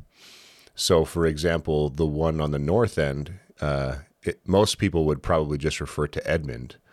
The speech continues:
um, unless they knew they were in Quail Springs, in which case they'd refer to it as Quail Springs.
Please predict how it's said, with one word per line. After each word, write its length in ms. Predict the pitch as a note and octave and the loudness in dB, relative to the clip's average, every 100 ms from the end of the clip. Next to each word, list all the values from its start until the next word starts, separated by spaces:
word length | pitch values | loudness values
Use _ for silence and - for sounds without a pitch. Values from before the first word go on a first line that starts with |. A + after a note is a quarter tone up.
| - _ - | -20 _ -10
um, 200 | C#2 C2+ | -6 -2
unless 300 | D2+ F2+ F#2 | 0 2 2
they 160 | - D#2 | 0 0
knew 260 | E2 G#2 F2 | 2 2 4
they 120 | D#2 | 2
were 220 | C#2+ C#2+ | 2 -2
in 100 | C#2 | -6
Quail 300 | - D2+ C2+ | -2 -2 0
Springs, 600 | - - F2+ C2+ C2 - | -6 -4 -4 -4 -8 -6
in 60 | D#2+ | -4
which 200 | D2+ - | -2 -2
case 200 | D#2 - | -4 -2
they'd 180 | D2 C#2 | -4 -4
refer 260 | - D#2 | -4 -4
to 160 | - C#2+ | -2 -4
it 60 | B1+ | -4
as 140 | - | -6
Quail 240 | - C2+ - | -2 -4 -4
Springs. 600 | - D#2+ - - - | -4 -4 -6 -10 -16